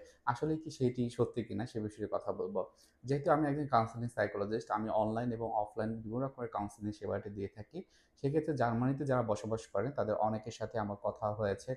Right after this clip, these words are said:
কথা হয় এবং তাদের কথাগুলো জানার পর যে বিষয়টি আমি কমনভাবে দেখি যে বেশিরভাগই মনে করেন যে বাচ্চা যদি বেশি হয়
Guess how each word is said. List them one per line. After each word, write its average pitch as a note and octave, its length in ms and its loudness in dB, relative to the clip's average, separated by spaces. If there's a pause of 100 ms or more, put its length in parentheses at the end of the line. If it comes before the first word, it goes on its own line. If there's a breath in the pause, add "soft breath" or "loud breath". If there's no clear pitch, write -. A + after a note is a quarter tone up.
কথা G#2 480 0 (100)
হয় A2 240 4 (440 loud breath)
এবং B2+ 340 2
তাদের C3 320 4
কথাগুলো B2+ 380 2
জানার A2 280 2
পর D#3 220 -4
যে B2+ 140 0
বিষয়টি A2+ 320 -4
আমি A2 220 2
কমনভাবে A#2+ 500 6
দেখি G2+ 340 -4
যে D3 180 -2 (400 soft breath)
বেশিরভাগই D#3+ 440 2
মনে C3+ 260 2
করেন A2+ 280 4
যে A2+ 80 2
বাচ্চা G#2+ 360 2
যদি C3 220 -2
বেশি A2 320 -4
হয় C#3+ 180 0